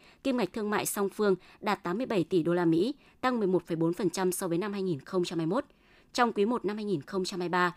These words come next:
kim ngạch thương mại giữa Việt Nam và Hàn Quốc đạt mười tám phẩy một tỷ đô la Mỹ. Đến nay, đa số các tỉnh, thành, địa phương của Việt Nam đã ký thỏa thuận hợp tác với nhiều địa phương, tổ chức, doanh nghiệp Hàn Quốc và các nhà đầu tư đến từ xứ sở Kim Chi cũng đã có mặt ở năm mươi chín địa phương của Việt Nam.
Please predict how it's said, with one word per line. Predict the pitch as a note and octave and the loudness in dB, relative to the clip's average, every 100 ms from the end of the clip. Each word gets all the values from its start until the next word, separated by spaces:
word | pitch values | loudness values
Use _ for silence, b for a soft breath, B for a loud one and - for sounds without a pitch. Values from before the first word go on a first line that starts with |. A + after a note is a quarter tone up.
| B B | B B
kim | - B3 | -6 -2
ngạch | F#3+ | -4
thương | A#3 G#3 | -4 -2
mại | G#3 D#3 | -2 0
giữa | F#3 | -2
Việt | A3 | -2
Nam | F3+ F#3+ | 0 -2
và | F3 | -2
Hàn | E3 D3+ | -4 -6
Quốc | - C#4+ - B B | 0 0 0 B B
đạt | G#3+ F#3 | -2 0
mười | G3 F3+ | 0 0
tám | F3 G3 | -2 -2
phẩy | A#3+ | 0
một | F3+ E3 | 0 0
tỷ | F#3+ D#3 | 0 0
đô | E3+ | 0
la | E3+ | 2
Mỹ. | D#3+ G#3+ C#4+ b b b b | 2 2 -2 b b b b
Đến | - G#3 | 0 2
nay, | A3 G3+ b b - | 2 0 b b -4
đa | A3 | -2
số | A3 G3 | 0 -2
các | G3 - | -2 0
tỉnh, | A3+ D#3+ | 2 2
thành, | F#3+ D#3+ | 2 0
địa | F3 | -2
phương | - G3 | -2 -2
của | D#3 | 0
Việt | D#3+ | -2
Nam | E3 F3+ E3+ B B | 2 2 0 B B
đã | F#3+ | -4
ký | G#3+ F#3+ G3+ | 2 2 2
thỏa | B3+ | 0
thuận | F#3+ G3+ E3+ | -4 -4 -4
hợp | F3+ - | -6 -6
tác | A#3 D4 - | -6 -6 -4
với | G3 A#3 | -2 -2
nhiều | C4 A3 | 2 2
địa | D#3+ - | 2 0
phương, | - G3+ | 0 0
tổ | F3 G3+ | 2 -2
chức, | - B3+ | -2 -4
doanh | G#3+ | -2
nghiệp | E3+ | -2
Hàn | - D3+ | -2 -6
Quốc | - C#4 - B B | 0 0 0 B B
và | A3+ | -2
các | G#3 C#4+ | -2 -2
nhà | B3+ | -2
đầu | F3+ D#3+ | 0 0
tư | G3+ G3 | 2 2
đến | F3+ E3+ F#3 | 4 2 2
từ | A#3+ | -2
xứ | D#3+ E3+ | 0 -2
sở | E3 F#3 | -2 -2
Kim | F#3 E3+ | 0 2
Chi | G3 F#3 F3+ B B | 4 4 4 B B
cũng | G#3+ G#3+ | -2 0
đã | F#3 | -2
có | G#3 | -2
mặt | A#3 - | -4 -4
ở | - D#3+ | -2 0
năm | F3+ | 2
mươi | F#3 | 0
chín | - D#3 | 0 -2
địa | F#3 | -2
phương | - G3+ F3+ | -2 2 2
của | E3+ | 2
Việt | D#3 D#3 | -4 0
Nam. | F3+ E3+ | 2 2